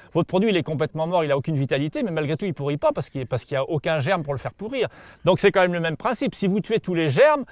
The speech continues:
votre plante, elle a beau être bonne à décomposer, elle va pas se décomposer pa-, parce que, parce qu'il n'y a plus aucun germe, quoi. Mais voilà, quoi. Donc, c'est, et donc, dans, dans le contexte de l'agriculture actuelle, on comprend très bien qu'ils veulent rien rester, rien laisser.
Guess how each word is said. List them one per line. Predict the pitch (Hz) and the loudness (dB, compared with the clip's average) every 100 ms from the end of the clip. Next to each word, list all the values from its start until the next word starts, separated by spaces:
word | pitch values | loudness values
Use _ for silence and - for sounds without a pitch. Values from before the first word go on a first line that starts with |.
| - - | -16 0
votre | 196 - | 2 2
plante, | 240 226 - | 2 2 0
elle | 165 | 2
a | 170 | 2
beau | 160 233 208 - | 2 2 2 -2
être | 180 165 - 160 - - _ - | -4 -4 -6 -10 -12 -20 _ -6
bonne | 127 233 202 | 2 4 4
à | |
décomposer, | 165 160 151 147 156 262 | 2 0 -2 -4 0 2
elle | |
va | 240 | 0
pas | 185 147 | 0 -2
se | |
décomposer | 156 147 139 156 339 | -2 -4 -4 -2 -2
pa-, | 240 143 | -2 -2
parce | 147 - | -4 -4
que, | 151 | -6
parce | 127 131 | -4 -4
qu'il | 147 | -4
n'y | |
a | 123 | -2
plus | 143 | -2
aucun | 147 165 226 | -2 -4 -2
germe, | 349 180 135 | -2 -2 -4
quoi. | 139 - _ _ _ _ _ | -6 -6 _ _ _ _ _
Mais | - 147 147 143 135 131 127 123 117 113 110 | -2 2 4 2 2 -2 -2 -4 -4 -4 -4
voilà, | 156 285 202 | -2 -2 -4
quoi. | 156 120 _ _ _ _ _ _ _ - | -8 -12 _ _ _ _ _ _ _ 0
Donc, | 147 170 - - - | 2 2 -2 -20 -20
c'est, | - - - 127 _ - - - | -20 -14 -12 -12 _ -20 -14 0
et | 160 | 4
donc, | 196 190 | 6 8
dans, | 208 180 | 6 4
dans | 175 | 4
le | 220 | 4
contexte | 220 240 - 233 156 | 2 -2 2 2 2
de | 180 | 0
l'agriculture | 170 160 - 147 156 143 | 2 0 -4 -6 -2 0
actuelle, | 131 - 285 | 2 2 2
on | |
comprend | 165 156 151 | 0 -4 -4
très | - 160 | 0 -2
bien | 262 302 | 0 -4
qu'ils | 175 | -4
veulent | 147 139 | -4 -2
rien | 127 147 | -2 -2
rester, | 135 123 - - | -4 -6 -12 -8
rien | 107 160 | -4 -2
laisser. | 165 151 - 143 | -2 -4 -4 -6